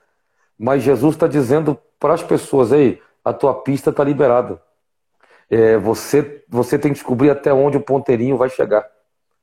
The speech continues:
E, e enquanto você não acelerar, enquanto, e isso depende da sua vontade. É, a, a, eu nasci líder, você nasceu líder. E quando eu vou descobrindo pra o que eu nasci,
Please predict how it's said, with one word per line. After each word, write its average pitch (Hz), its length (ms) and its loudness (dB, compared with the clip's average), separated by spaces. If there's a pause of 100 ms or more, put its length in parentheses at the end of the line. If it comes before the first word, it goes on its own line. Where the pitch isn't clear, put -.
(480)
E, 123 400 2
e 139 260 4
enquanto 151 600 0
você 139 360 0
não 131 240 2
acelerar, 120 800 2
enquanto, 127 400 -2 (240)
e 123 140 4
isso 147 180 0
depende 139 420 0
da 127 160 0
sua 175 720 0 (240)
vontade. 113 600 -2 (280)
É, 131 360 2
a, 131 80 0 (240)
a, - 100 -8 (100)
eu 196 240 2
nasci 208 480 0
líder, 165 480 0
você 110 440 -2
nasceu 196 320 0
líder. 107 320 -2 (440)
E 113 80 -8
quando 180 380 -2
eu 196 80 2
vou 165 200 0
descobrindo 160 1080 0
pra 127 160 0
o 120 80 2
que 135 140 -2
eu 127 80 4
nasci, 131 600 2